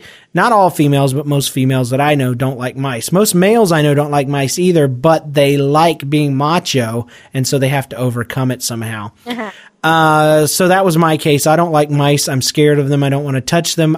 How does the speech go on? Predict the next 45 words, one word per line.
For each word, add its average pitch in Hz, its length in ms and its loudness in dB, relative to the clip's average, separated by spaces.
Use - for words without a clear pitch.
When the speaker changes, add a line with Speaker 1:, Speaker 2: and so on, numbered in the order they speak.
Speaker 1:
I 147 120 0
didn't 185 220 2
really 185 200 4
wanna 160 240 2
kill 208 340 0
it 156 120 -2
because 147 260 -2
we 165 60 4
didn't 220 140 2
have 190 100 2
a 165 40 4
lot 156 140 4
of 143 60 0
money, 160 420 2
and 185 120 -4
we 185 60 0
didn't 214 160 -2
have 202 100 -2
money 196 180 2
to 185 80 -2
spend 196 240 -4
on 185 100 0
mouse 202 220 -4
traps. 127 320 -6
We're 262 220 2
in 349 100 0
school. 262 540 2
We're 156 160 -2
poor. - 360 -2
But 175 100 4
I 180 60 4
wanted 233 200 4
to 196 60 2
get 180 160 2
it 165 80 2
out. 143 340 0
So 175 340 4
w-, 165 260 -2
it 190 100 4
was 190 120 2
in 226 80 4
the 214 60 2
kitchen. 147 500 -2
So 196 200 0
we, 175 360 2